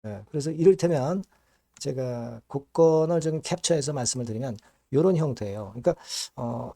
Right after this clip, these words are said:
가장 중심이 되는 부분이, 자, 이거 임상하는 기업이 유동부채 많으면 절대 안 돼요. 근데 유동 자산이 유동 부채 대비해서 무려 다섯 배에서 여덟 배 수준입니다. 상당히 자금이 많죠. 요거는 금년에 자본 확충이 됐어요.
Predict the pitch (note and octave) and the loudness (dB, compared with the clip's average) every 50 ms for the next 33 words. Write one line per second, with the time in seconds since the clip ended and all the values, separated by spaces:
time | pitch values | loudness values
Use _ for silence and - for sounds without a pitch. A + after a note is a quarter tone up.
0 | _ - - - F3 F#3 F3 - D3 E3 F3 D3 F3 F#3 D#3+ D#3 D3 D3 C3+ C3 | _ -8 -2 0 0 0 2 0 0 0 0 0 0 2 2 0 0 0 -2 -2
1 | B2 A#2+ C3 C3+ A#2+ A#2 D3+ F3+ - _ _ _ _ _ _ _ _ - - D3 | -2 -2 -2 -2 -4 -4 -4 -8 -10 _ _ _ _ _ _ _ _ -6 -4 -2
2 | C#3 C3 C#3 D3+ C3 E3 F#3+ E3+ F3+ F3 E3 B2+ D3 F3+ E3 D#3 C#3+ D3 C#3+ C3+ | -2 0 -2 0 2 2 4 6 6 6 4 4 2 0 0 0 0 0 2 2
3 | E3 F3 D3 B2+ C3+ C#3 F#3 F#3 F3 D#3+ - - F3 D3 A2+ G#2 A#2 C3+ D3 - | 2 2 2 2 4 6 6 6 4 2 2 0 0 0 -2 -2 -2 -4 -4 -4
4 | - - A2+ - D3+ A2+ G2 G2 G#2 - - _ _ _ _ _ _ _ _ _ | -6 -4 -2 -2 -2 -2 -4 -6 -12 -14 -16 _ _ _ _ _ _ _ _ _
5 | _ _ _ _ _ _ _ _ _ _ _ _ - D#3+ F3 E3 C3 C#3 D3+ F#3 | _ _ _ _ _ _ _ _ _ _ _ _ 0 2 2 2 2 6 6 6
6 | G3 G3 E3 D3 B2+ A#2 - B2+ D3 E3 C3+ C3+ C#3+ F#3+ F#3 D3+ C#3+ - D3 C3+ | 6 8 4 2 2 2 2 0 0 0 -2 2 2 2 2 2 0 -2 0 2
7 | B2+ A#2 A2+ G#2+ G#2 B2 D#3 C#3+ - - - - - _ _ - A2+ C3 D3 F3 | 2 2 2 0 0 0 -2 -2 -4 -10 -20 -20 -20 _ _ -8 -4 2 4 4
8 | F3+ F3 E3+ - - - A#2 - D#3 D#3+ - _ _ - D3 D3 C3 A#2+ A2+ A2 | 4 4 0 -2 -4 -2 0 2 2 2 0 _ _ -6 -6 -4 -4 -6 -6 -4
9 | - D3+ D3+ A#2 G#2 - C#3+ - - D#3+ - - - - A2+ - - G2 G2 - | -4 -2 -2 0 2 2 2 2 2 0 -2 -2 -4 -8 -10 -10 -10 -12 -14 -14
10 | F#2 G2 G2+ - _ _ _ _ _ _ _ - _ _ _ _ _ _ _ _ | -16 -16 -16 -20 _ _ _ _ _ _ _ -20 _ _ _ _ _ _ _ _
11 | _ _ _ _ _ _ _ _ _ _ _ _ _ _ _ _ _ _ - - | _ _ _ _ _ _ _ _ _ _ _ _ _ _ _ _ _ _ -8 -4
12 | G3 G3+ F#3+ G3 F#3 F3+ - C3 C#3 D#3 E3 E3 F3 F3 E3 A#2+ - A#2 B2+ - | -2 0 2 2 2 0 0 -2 0 2 2 2 2 0 0 -2 -2 -4 -2 -2
13 | - A2+ G#2+ B2+ E3 C4 B3 C#3 C#3+ D#3 F3 G3+ F#3+ D#3+ - _ - - - E3+ | -2 0 0 -2 -2 -2 0 2 4 4 4 4 2 0 -2 _ -12 -2 0 2
14 | F3+ G3+ G#3 G3 - - - - C3 C#3 A#2 A2+ - - A#2 B2+ B2+ - - - | 4 4 4 2 2 0 -2 -2 -2 -4 -4 -6 -8 -8 -8 -8 -8 -8 -8 -8
15 | - - E2+ | -8 -8 -10